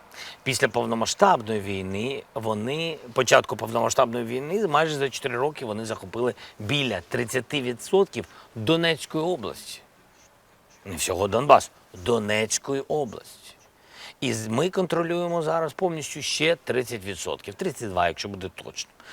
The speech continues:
Тобто третина була взята їм десять років назад. За роки війни, коли ми воюємо повномасштабно, він взяв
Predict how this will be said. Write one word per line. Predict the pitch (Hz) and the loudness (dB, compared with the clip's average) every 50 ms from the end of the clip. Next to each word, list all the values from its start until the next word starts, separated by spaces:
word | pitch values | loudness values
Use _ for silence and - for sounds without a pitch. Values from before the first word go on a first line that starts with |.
| - - - - | -18 -18 0 6
Тобто | - 143 117 - - - - - - _ _ - - - - - - - | 8 8 8 6 2 -16 -16 -16 -18 _ _ -20 -20 -20 -20 -18 2 6
третина | - 139 135 110 - - 151 147 143 156 170 175 175 - - - _ _ _ _ _ _ - _ _ _ - | 8 8 8 8 6 2 2 2 2 0 -2 -4 -6 -10 -16 -20 _ _ _ _ _ _ -20 _ _ _ -2
була | 110 110 110 110 107 110 107 | 0 4 6 8 8 8 6
взята | 101 92 - 123 117 107 92 - - 101 107 113 - - - - - - - - - - - - - - - - - - - - | 4 2 2 4 4 4 4 2 2 0 0 0 -4 -12 -20 -20 -20 -20 -20 -20 -20 -20 -20 -20 -20 -20 -20 -20 -20 -20 -14 -8
їм | - 123 98 98 98 104 113 139 127 - - - | -6 -6 -4 -2 -2 0 -2 -2 -4 -4 -2 0
десять | 113 104 - - 95 - | 0 0 0 -4 -6 -6
років | 92 87 85 - 85 73 73 | -8 -8 -8 -10 -14 -14 -14
назад. | 78 76 78 69 - - - - - - - - - - - - - | -14 -12 -12 -12 -14 -14 -18 -20 -20 -20 -20 -20 -20 -20 -16 -12 -8
За | 107 95 101 143 139 | -4 6 10 10 12
роки | 123 135 160 180 160 - - 151 131 | 12 10 8 6 6 4 0 -4 -4
війни, | 110 107 123 120 117 113 143 170 175 139 | -2 -2 -2 -2 -2 -2 0 0 0 0
коли | - - 113 117 113 | 0 0 0 2 2
ми | 110 110 | 2 2
воюємо | 101 104 107 110 127 - 123 110 104 98 | 2 2 2 2 0 -2 -2 -2 -4 -2
повномасштабно, | 92 107 107 107 113 117 120 131 - - 208 185 170 175 143 | -2 -2 -2 0 -2 -2 -2 0 4 4 4 4 4 0 -4
він | 131 160 156 131 | -4 -4 -2 2
взяв | 113 139 135 131 | 6 6 6 6